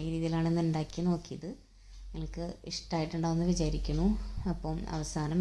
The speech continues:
ഇത് ഇതുപോലെ കിട്ടും ട്ടോ. നല്ല സോഫ്റ്റ് ആയിട്ടുള്ള റവയുടെ ഉപ്പുമാവ് വളരെ പെട്ടെന്ന് തയ്യാറാക്കിയെടുത്തതാണ് ഞാൻ. നിങ്ങൾക്കൊക്കെ ഇഷ്ടമായിട്ടുണ്ടാവുമെന്ന് വിചാരിക്കുന്നു. എല്ലാവരും ഇതുപോലെ ഒന്ന് തയ്യാറാക്കി നോക്കൂ ട്ടോ. എൻ്റെ ചാനൽ കാണുന്നവരെല്ലാവരും ഒന്ന്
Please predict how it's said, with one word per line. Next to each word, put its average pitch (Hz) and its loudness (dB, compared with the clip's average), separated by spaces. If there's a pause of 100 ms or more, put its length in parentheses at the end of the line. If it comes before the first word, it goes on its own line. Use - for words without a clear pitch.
ഇത് 170 4
ഇതുപോലെ 151 -2
കിട്ടും 156 -12
ട്ടോ. 156 -10 (120)
നല്ല 151 -6 (100)
സോഫ്റ്റ് 180 -4
ആയിട്ടുള്ള 143 -12 (640)
റവയുടെ 147 -8
ഉപ്പുമാവ് 151 -10 (220)
വളരെ 143 -12
പെട്ടെന്ന് 170 -10
തയ്യാറാക്കിയെടുത്തതാണ് 156 -10 (100)
ഞാൻ. 143 -8 (1500)
നിങ്ങൾക്കൊക്കെ 165 -20
ഇഷ്ടമായിട്ടുണ്ടാവുമെന്ന് 156 -6
വിചാരിക്കുന്നു. 151 -6 (1300)
എല്ലാവരും 170 10
ഇതുപോലെ 170 10
ഒന്ന് 156 6
തയ്യാറാക്കി 143 2
നോക്കൂ 143 -10
ട്ടോ. 143 -12 (680)
എൻ്റെ 160 -8 (100)
ചാനൽ 165 4 (600)
കാണുന്നവരെല്ലാവരും 156 -4
ഒന്ന് 156 -2